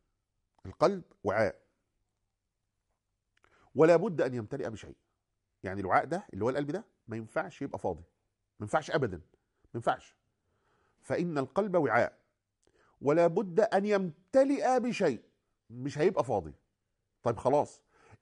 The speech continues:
"إذا لم تملأه وتشغله بالله شغل بغيره". يبقى أصل الأدواء وأصل العلل كلها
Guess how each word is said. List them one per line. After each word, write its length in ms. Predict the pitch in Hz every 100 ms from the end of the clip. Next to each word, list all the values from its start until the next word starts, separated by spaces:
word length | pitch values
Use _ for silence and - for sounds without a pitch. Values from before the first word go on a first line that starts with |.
| -
"إذا 300 | 170 202 196
لم 260 | 247 254
تملأه 880 | 196 240 214 226 269 180 202 226 220 -
وتشغله 720 | 175 208 190 170 277 269 247
بالله 840 | 247 247 262 285 285 277 302 320 - - _ - - _ _ _
شغل 320 | - 170 160
بغيره". 380 | 127 110 104 87 - _ _ -
يبقى 220 | 131 156 170
أصل 400 | 269 277 - 170
الأدواء 760 | 170 _ 160 139 170 175 123
وأصل 400 | 139 - 226 180
العلل 360 | 156 120 220 196
كلها 600 | 214 220 247 277 277